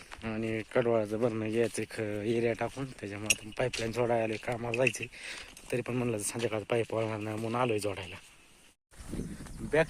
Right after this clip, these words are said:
to कामाला आलोय आपल्या ड्युटीला. बघा आपली कर्मभूमी, इथंच काम करायचं आपल्याला. आपल्या गेवड्याच्या यालांवर मावा पडलाय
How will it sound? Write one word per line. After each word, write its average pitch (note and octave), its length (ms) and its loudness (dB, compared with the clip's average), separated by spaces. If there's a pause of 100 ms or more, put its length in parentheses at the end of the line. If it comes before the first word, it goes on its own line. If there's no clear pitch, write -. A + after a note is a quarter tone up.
to E3+ 40 4
कामाला E3+ 840 4
आलोय D3+ 220 6
आपल्या D#3+ 220 4
ड्युटीला. C#3+ 420 2 (1300)
बघा A#2 380 8
आपली A#2+ 200 6
कर्मभूमी, A2 640 8 (240)
इथंच D3+ 240 10
काम B2+ 240 12
करायचं A2 220 8
आपल्याला. F#2 400 -4 (3250)
आपल्या A#2+ 440 -6 (300)
गेवड्याच्या B2 420 -2
यालांवर A#2 340 -6
मावा B2+ 280 -4
पडलाय A#2 380 -10